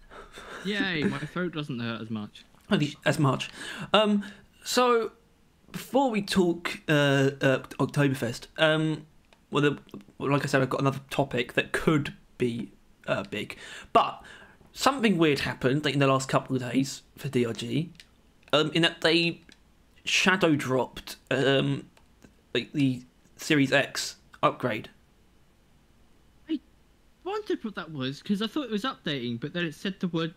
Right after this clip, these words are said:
Speaker 1: upgrading. I'm like, "That's not updating. What? What is that?"
Speaker 2: Yeah.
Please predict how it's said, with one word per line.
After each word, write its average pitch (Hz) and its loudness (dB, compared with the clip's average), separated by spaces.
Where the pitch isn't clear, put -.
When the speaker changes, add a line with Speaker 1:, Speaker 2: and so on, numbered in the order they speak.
Speaker 1:
upgrading. 113 -6
I'm 120 -4
like, 117 -6
"That's - -16
not 95 -12
updating. 98 -12
What? 196 -8
What 180 -12
is 170 -16
that?" 190 -8
Speaker 2:
Yeah. 220 2